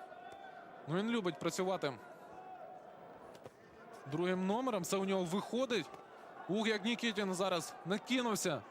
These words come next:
на українця. Витримав він цей град атак. Зараз треба висілити, пристрілятися Буценкові.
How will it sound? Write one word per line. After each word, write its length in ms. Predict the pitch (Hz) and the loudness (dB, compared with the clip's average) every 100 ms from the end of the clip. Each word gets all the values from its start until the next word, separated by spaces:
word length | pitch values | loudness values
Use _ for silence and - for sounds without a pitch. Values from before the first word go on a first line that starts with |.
| - - - - - | -14 -14 -14 -14 -6
на 120 | 147 190 | 2 2
українця. 720 | 190 202 208 240 247 277 220 - - - - - - - - - - - - - - | 4 2 4 2 2 2 0 -8 -16 -14 -14 -14 -14 -14 -14 -14 -14 -14 -14 -12 -8
Витримав 560 | 147 208 202 185 185 175 | 0 2 2 4 4 4
він 140 | 175 | 2
цей 240 | 185 165 | 4 4
град 280 | 156 190 165 | 4 4 4
атак. 360 | 156 208 214 233 - - - - - - - - - - - - - - - - - - - - - - | 2 2 2 2 -6 -14 -14 -14 -14 -14 -16 -18 -18 -16 -16 -16 -16 -18 -18 -18 -18 -16 -16 -18 -18 -6
Зараз 300 | 135 170 165 | 0 2 2
треба 260 | 175 175 170 | 2 2 2
висілити, 560 | 175 220 214 185 165 | 2 2 2 2 0
пристрілятися 880 | 156 170 - 196 214 226 202 180 180 | 0 0 2 2 4 2 2 0 0
Буценкові. 640 | 165 160 214 240 233 196 | -2 0 0 2 2 2